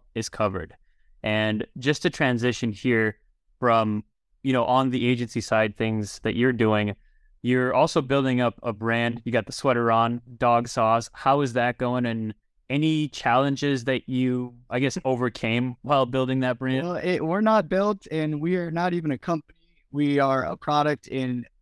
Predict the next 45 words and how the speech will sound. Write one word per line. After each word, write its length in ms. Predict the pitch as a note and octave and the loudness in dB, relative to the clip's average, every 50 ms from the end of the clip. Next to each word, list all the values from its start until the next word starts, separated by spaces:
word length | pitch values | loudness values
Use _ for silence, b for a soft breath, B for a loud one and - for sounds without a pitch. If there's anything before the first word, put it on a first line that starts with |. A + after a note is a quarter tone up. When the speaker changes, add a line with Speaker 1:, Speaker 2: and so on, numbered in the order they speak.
| _ | _
Speaker 2:
very 560 | C3+ C#3+ D3+ D#3 D3+ D3 C#3+ C3+ C3 B2+ A#2+ - | 0 2 2 4 4 2 2 2 0 0 -2 -2
minor 340 | B2 C3 C3+ C#3 C3 C3 B2 | 0 0 2 2 2 0 -2
stages, 600 | A#2 - - C3 B2+ B2+ A#2 A#2 A2+ A2 G#2+ - | -4 -4 -4 -2 -2 -2 -2 -4 -6 -8 -8 -8
but 260 | _ - B2 A#2+ G#2 | _ -4 -4 -2 -2
it 180 | - D#3 D3+ D#3 | -2 0 0 0
has 140 | D#3 C#3+ - | -2 -2 -2
been 280 | - C#3+ D3 C#3 A#2+ - _ - | -2 -2 0 -2 -2 -6 _ -8
a, 200 | C3 B2+ B2 - - | -8 -8 -8 -8 -8
a 80 | B2 C3 | -8 -4
real 240 | C3 C#3+ D#3+ D#3+ | 0 0 0 0
challenge. 540 | D3+ - - D3+ D3+ E3 D3+ A#2 A2 G#2 - | 0 -2 -2 0 0 0 0 -2 -4 -6 -8
It's 120 | G2+ - - | -12 -10 -4
been 300 | - C3+ B2 A#2 A2+ - _ _ _ _ _ - _ _ _ | -2 0 0 0 -2 -6 _ _ _ _ _ -20 _ _ _
two 220 | - - F#3 F#3 | -4 -2 0 0
years. 580 | E3+ D#3 D#3 D#3 D#3 C#3+ C3 A#2+ G#2+ - - - | 0 0 0 0 0 0 0 0 -2 -6 -10 -6
The 100 | - C3+ | -6 -6
first 360 | - - D3+ D3+ - - - | -2 2 0 0 0 0 0
year 400 | C#3+ C#3 C3+ C3+ C3 C3 C3 B2+ | 0 0 2 2 2 0 0 0
was 200 | B2 C3 B2 A#2+ | 0 0 -2 -2
about 280 | - - B2+ B2 - - | -2 -2 0 0 0 -2
shelf 260 | - - B2+ B2 A2+ | -2 0 0 0 -2
stability 760 | - - A#2+ B2 B2+ B2 A#2+ A#2+ A#2 A#2+ A#2+ A#2 A#2 A2+ - - | -4 -8 -8 -4 -2 -2 0 0 0 0 -2 -2 -4 -6 -8 -6
and 180 | A#2 A#2 A#2 | -2 0 2
making 280 | A#2+ A#2+ A2+ - A#2+ A#2 | 2 0 0 0 -2 -2
sure 280 | - - B2+ A#2+ A#2 A#2 | 0 0 2 2 2 2
that, 320 | A#2 A2+ A2 A2 - - | 2 0 0 -2 -2 -4
uh, 220 | A2+ A2 A2 A2 - _ _ _ _ _ - | -4 -2 -2 -4 -6 _ _ _ _ _ -2
we 80 | C#3+ | 0
were 60 | C#3 C3+ | 0 0
able 140 | C3 C3 | 0 0
to 60 | B2+ B2+ | -2 -2
get 140 | C3+ C3 | -2 -2
a 40 | A#2+ | -2
product. 440 | - - C3+ B2 A#2+ A#2+ - - - - - | -2 -2 -2 0 0 -2 -4 -6 -12 -12 -10
So 220 | - - D3 C#3 | -4 -2 -2 -2
Dog 260 | C3+ D3 F3 F#3+ G3+ G3 | 0 0 0 0 0 -2
Sauce 320 | - A3 G3+ F#3+ - - | -2 -2 -2 -2 -4 -8
is 60 | D3+ | -8
delicious 440 | B2+ D3+ D#3 E3 E3+ - - E3+ - | -6 -2 -2 -2 -2 -2 -4 -6 -4
dressing 380 | - D3+ C#3 C3+ - - C#3 B2+ | -2 -2 -2 -2 -2 -6 -6 -6
for 100 | - C3 | -4 -2
hard 200 | D3 C#3 C3+ C3+ | 0 0 0 0
and 60 | B2+ | -2
soft 260 | - C#3 B2+ B2 - | 0 0 0 0 0
dog 240 | - A#2+ A#2+ A#2+ A2+ | -2 -2 -2 -4 -6